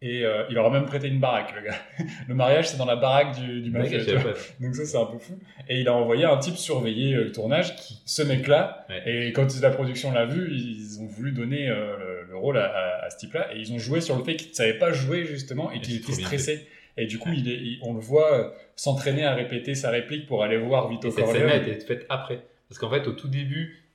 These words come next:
Speaker 2: la, la scène a été faite à, euh, donc ce, ce gars-là qui va voir, euh, Marlon Brando
Speaker 1: Oui.
Speaker 2: et qui est impressionné de voir Marlon Brando. Du coup, il joue, mais mal en étant
Speaker 1: Ouais.
Speaker 2: stressé. Et du coup, ils ont dit, on va la garder et on va remettre la scène avant,
Speaker 1: Ouais.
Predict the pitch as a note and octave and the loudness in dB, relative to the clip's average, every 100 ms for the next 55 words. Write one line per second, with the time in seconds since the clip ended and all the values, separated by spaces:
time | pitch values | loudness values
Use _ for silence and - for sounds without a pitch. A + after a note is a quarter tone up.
0 | _ G#2+ F#2 F#2+ G#2 C#3 A#2 G#2 A#2+ C3 | _ -2 0 0 -2 -2 -2 -4 -4 -4
1 | C3 A2+ F#2+ F#2 F2 F2 F2+ F#2 - F2 | -2 0 0 0 -4 -6 -10 -12 -12 -12
2 | - F#2+ A2 A2+ - F#2+ G2 F#2 F2+ F2+ | -8 -2 0 -2 -4 -4 -2 -2 -2 -4
3 | F2 F#2 F2 G2+ B2+ F3+ - - C3+ C3 | -6 -6 -8 0 0 0 -4 -2 0 0
4 | A#2+ A#2 - A#2+ A#2 A2+ G#2 G2+ F#2+ A#2 | -2 -6 -10 -6 -4 -4 -2 -2 -2 -4
5 | - A2+ A#2+ G#2 G2 F#2+ F#2 F#2 G#2+ D3+ | -2 -2 -2 -2 -2 -2 -4 -4 -4 -2
6 | C3 - D3 B2+ C3 C#3 A2+ G#2 C3 B2+ | -4 -6 -4 -4 -2 -2 -2 -4 -2 -2
7 | G2+ F#2+ F#2+ - A#2+ A2 G2+ E3+ - - | -2 -6 -8 -4 -2 -2 -4 -4 -6 -14
8 | _ _ G#2+ G#2 A2 D#3 C3 A#2+ - G#2 | _ _ -6 -6 -8 -2 0 0 -4 -2
9 | C#3+ C3+ C3+ A2 C#3 A3 - _ _ _ | 0 0 -2 -2 -2 -2 -6 _ _ _
10 | A2+ A#2+ B2 B2 D3+ E3 D3 C3+ D3+ C#3+ | 0 2 2 2 2 0 0 0 0 0
11 | - C3 C3 D3 A#3 - - _ _ _ | -2 -4 -2 -2 -4 -8 -16 _ _ _
12 | _ - A#2 | _ -8 -8